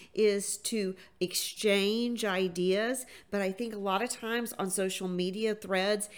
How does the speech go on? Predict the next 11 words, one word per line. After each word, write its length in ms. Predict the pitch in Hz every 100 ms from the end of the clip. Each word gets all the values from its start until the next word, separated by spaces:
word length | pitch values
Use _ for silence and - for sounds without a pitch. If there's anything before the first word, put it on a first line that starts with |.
| - -
it 200 | 202 202
is 200 | 190 190
about 640 | 175 180 180 185 170 -
one-upping 920 | 175 175 185 185 - 165 175 240 240
each 260 | 247 254 254
other 380 | 247 247 262 285
instead 480 | 208 190 - 190
of 80 | 180
exchanging 720 | 170 - - 180 185 180 175 165
ideas. 560 | 160 165 233 190 - - - -
So 460 | - 294 262 240